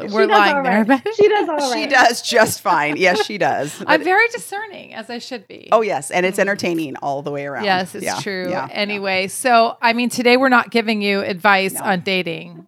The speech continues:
Speaker 2: <laughs>
Speaker 3: You could.
Speaker 1: We're actually, we're actually
Speaker 2: <laughs>
Speaker 1: looking for you. I, I, we really, truly look to you, Naz, around really following your heart and your passion and, and living the life that feels appropriate and authentic to you. And so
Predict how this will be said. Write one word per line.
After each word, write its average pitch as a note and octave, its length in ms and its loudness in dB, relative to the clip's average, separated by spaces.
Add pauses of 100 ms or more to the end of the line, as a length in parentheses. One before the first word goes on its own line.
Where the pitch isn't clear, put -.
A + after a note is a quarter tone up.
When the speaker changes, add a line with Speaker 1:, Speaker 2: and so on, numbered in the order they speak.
Speaker 2:
<laughs> F#4 100 -12 (340)
Speaker 3:
You D#4+ 120 -6
could. G4 340 2
Speaker 1:
We're A4+ 60 4
actually, C4+ 340 2 (300)
we're C4+ 180 4
actually F4+ 420 4
Speaker 2:
<laughs> C4+ 40 0
Speaker 1:
looking C#4+ 340 -2
for C4 180 -4
you. A#3 380 -2
I, F#3 120 0 (240)
I, G3 40 -6
we A#3 100 -10
really, B3 520 -4
truly A#3+ 320 -8
look G#3 220 -10
to - 120 -16
you, F3+ 160 -6
Naz, E3 400 -4 (500)
around F3 540 -2 (300)
really G3+ 320 -8
following E3 480 -4
your D3+ 80 -6
heart E3 180 -2
and C#3 60 -12
your C#3 80 -12
passion D3+ 460 -8
and, C3+ 220 -8
and D3 220 -8 (320)
living G3 300 -6
the E3+ 80 -6
life D#3+ 240 -4
that - 120 -8
feels D3 380 -6
appropriate - 580 -10
and B2 120 -8
authentic C#3+ 380 -12
to - 140 -12
you. B2 220 -6
And D3+ 100 -12
so E3 380 -4